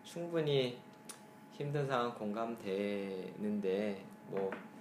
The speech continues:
저희가 지금 이 상황에서 드릴 수 있는 말-, 말씀은 그거밖에 없을 것 같습니다. 어쨌든지 간에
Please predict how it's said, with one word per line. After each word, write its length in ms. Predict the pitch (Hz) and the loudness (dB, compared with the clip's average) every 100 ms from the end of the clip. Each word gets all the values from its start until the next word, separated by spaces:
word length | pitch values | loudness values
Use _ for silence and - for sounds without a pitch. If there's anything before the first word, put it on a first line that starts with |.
| - - - | -16 -16 -4
저희가 500 | 104 110 131 131 123 | 6 8 10 8 6
지금 260 | 120 120 | 4 4
이 60 | 107 | 4
상황에서 360 | 110 139 127 123 | 4 4 4 2
드릴 200 | 110 107 | 0 0
수 140 | - | 0
있는 440 | 110 - 107 104 98 | -2 -2 -2 0 0
말-, 160 | 90 90 - | -2 -4 -6
말씀은 440 | 92 92 - 107 107 | -2 -2 -2 -6 -2
그거밖에 360 | 107 101 - | 0 0 0
없을 240 | 101 - 98 | -2 -2 -4
것 100 | 107 | -4
같습니다. 460 | 101 - - - - - | -4 -6 -10 -10 -12 -10
어쨌든지 480 | - 107 - 104 98 | -4 -4 -2 -2 -2
간에 360 | 95 92 92 | -2 0 -2